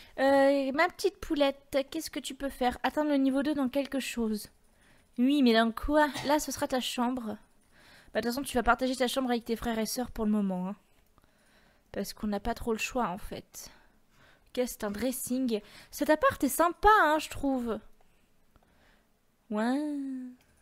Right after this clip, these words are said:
Ouais, j'aime bien. D'ailleurs, il y a un trait,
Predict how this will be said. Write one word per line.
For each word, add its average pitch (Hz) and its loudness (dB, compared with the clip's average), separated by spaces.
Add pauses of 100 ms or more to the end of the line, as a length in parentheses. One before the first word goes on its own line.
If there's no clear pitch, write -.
(120)
Ouais, 262 0 (200)
j'aime 247 0
bien. 233 0 (800)
D'ailleurs, 247 2
il 240 -2
y 269 4
a 302 2
un 285 0
trait, 311 -2